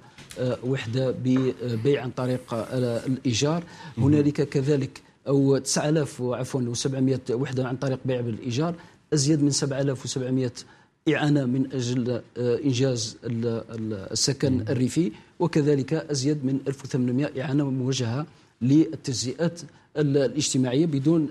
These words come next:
Speaker 1: أن ننسى السكن الترقوي المدعم بألف وتسعمية، بأزيد من ألف وتسعمية، آه، وحدة سكنية. ربما يكون،
Speaker 2: مهم.
Speaker 1: آه، للسيد زيتوني كذلك.
Speaker 2: ماذا عن صيغة عدل؟ يعني الكل ينتظر، آه، تاريخ تسعتاش مارس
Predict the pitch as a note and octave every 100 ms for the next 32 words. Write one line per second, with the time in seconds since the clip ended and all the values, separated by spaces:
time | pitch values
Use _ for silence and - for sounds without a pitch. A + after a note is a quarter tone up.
0 | C3 B2+ B2 - D#3+ E3+ - _ - C#3+
1 | C#3+ C3 C#3 - C3 B2+ A#2+ A#2+ A#2 B2+
2 | A#2+ A#2+ C#3 D#3 - B2 C3+ D3 - C#3+
3 | C#3+ - C#3 C3 B2 - B2 A#2+ C#3 A#2+
4 | C3 D3+ D3+ C3+ B2+ C3 - B2 B2+ A#2
5 | B2+ D3 - - _ B2 B2 C#3 C3 E3+
6 | D3+ - C#3 - A2+ B2 E3+ F3 - -
7 | _ - A#2+ B2+ C#3 C#3+ C#3+ C3+ C#3+ C3+
8 | B2+ B2 A#2 G#2+ G#2+ F#2+ G#2+ F#2+ F2 A#2+
9 | C3 D#3 C#3+ B2+ B2 B2+ C#3 C3 C#3+ D3+
10 | A#2+ C#3 D3 D3+ D#3 D3+ F3 D#3 D3+ C3+
11 | D#3+ G#2 E2+ F2 F#2 G2+ G2+ - A#2 G#2+
12 | G#2+ A#2 G#2 A2 G2+ G2+ F#2 F2+ G#2+ G#2
13 | G#2 - G2 G#2+ G2 G2+ G2 G#2+